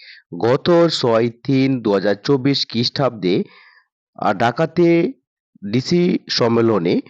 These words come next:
ভূমিমন্ত্রী যে কথা বলেছেন, জনগণের অভিযোগের ভিত্তিতে আবেদন গ্রহণ করার জন্য এবং সরজমিনে তদন্ত করে প্রতিকার প্রদানের জন্য।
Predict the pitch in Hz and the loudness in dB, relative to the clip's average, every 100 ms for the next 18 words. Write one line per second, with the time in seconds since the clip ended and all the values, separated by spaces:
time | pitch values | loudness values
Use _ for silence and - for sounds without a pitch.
0 | _ - 95 147 165 170 165 175 151 107 | _ -6 0 0 2 0 0 -2 -2 0
1 | 113 113 117 147 139 101 92 92 - 80 | 0 0 -2 -2 0 0 0 -2 -4 -4
2 | - 104 131 135 147 147 - 98 110 120 | -2 0 0 0 0 0 0 0 0 0
3 | 120 127 92 107 120 156 143 156 156 - | 0 0 0 -4 -2 -4 0 0 0 -4
4 | - _ 104 107 110 110 110 95 95 104 | -16 _ -2 0 2 0 0 0 0 -2
5 | - 101 101 95 107 92 113 - - _ | -2 0 0 -2 -2 -2 -2 -4 -14 _
6 | _ 139 156 120 78 - _ _ _ _ | _ -2 0 0 -2 -8 _ _ _ _
7 | - 143 143 170 170 170 143 117 127 120 | -2 0 2 2 2 2 0 0 -2 0
8 | 131 123 123 120 190 - - - _ - | -2 2 2 2 0 -6 -18 -20 _ -10
9 | - 233 160 156 147 131 113 101 101 98 | 0 0 0 0 -2 0 -2 0 0 -2
10 | 101 80 | -2 -2